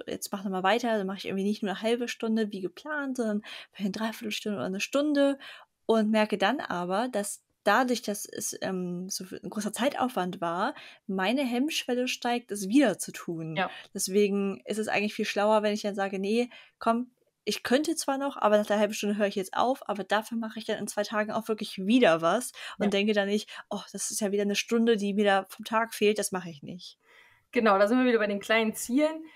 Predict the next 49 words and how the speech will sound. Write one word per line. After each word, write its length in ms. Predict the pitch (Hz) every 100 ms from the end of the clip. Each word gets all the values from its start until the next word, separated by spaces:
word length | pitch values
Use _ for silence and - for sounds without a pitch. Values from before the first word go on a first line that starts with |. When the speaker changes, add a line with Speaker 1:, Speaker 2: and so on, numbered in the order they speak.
| _ _
Speaker 2:
weil 180 | 202 208
wenn 120 | 220
wir 80 | 214
uns 160 | 220
diese 200 | - 202
großen 300 | - 240 247
Ziele 220 | 240 226 208
setzen 260 | 247 311
und 100 | 214
dann 120 | 196
schaffst 240 | 196 220 226
du 40 |
es 80 | -
eben 220 | - 185
nicht, 260 | 226 370 -
weil 120 | 185
du 80 | 175
am 100 | 170
nächsten 260 | 175 -
Tag 120 | 170 -
eben 140 | 185
nicht 220 | 175 - -
einfach 180 | 151 165
diese 220 | 165 165
Stunde 380 | - 190 165 170
hast, 340 | 226 - - _ _ _ _ _ _
dann 140 | 175
kannst 280 | 175 196 196
du 60 | 196
wieder 120 | 196
in 60 | 190
die 80 | -
Alles- 240 | 190 185
oder 120 | 175
Nichts-Falle 560 | 196 - - - 220 220
tappen 320 | 233 226 220
und 140 | 190
sagen, 280 | 180 170 170
"Ja 80 | 165
gut, 260 | - - 165
dann 100 | 165
lass 200 | 170 180
ich's 140 | -
ganz." 320 | - 254 - _ _ _ _ _ _ _ _ -
Wirklich 240 | 226 220
diese, 240 | 220 190
also 220 | - 202 196 - -
es 160 | -
geht 260 | - 226